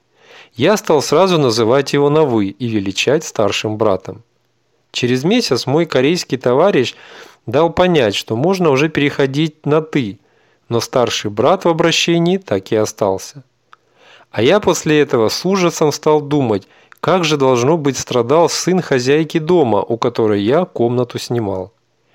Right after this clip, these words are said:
Я был младше его на восемь лет, но по русской привычке называл по имени и обращался к нему на "ты". Конечно, он мне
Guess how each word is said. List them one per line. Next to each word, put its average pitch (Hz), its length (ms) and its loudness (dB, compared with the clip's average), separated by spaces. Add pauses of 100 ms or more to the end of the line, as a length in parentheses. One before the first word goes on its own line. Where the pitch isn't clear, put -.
(400)
Я 151 220 2
был 170 180 4
младше 156 480 2
его 139 260 2
на 156 100 4
восемь 160 440 0
лет, 123 340 0 (400)
но 127 140 0
по 131 140 2
русской 139 380 0
привычке 131 580 0
называл 120 460 2
по 185 180 0
имени 123 560 0
и 127 100 -2
обращался 120 800 0
к - 100 -12
нему 160 300 0
на 104 140 -2
"ты". 101 300 -10 (640)
Конечно, 165 600 0
он 175 220 2
мне 170 220 2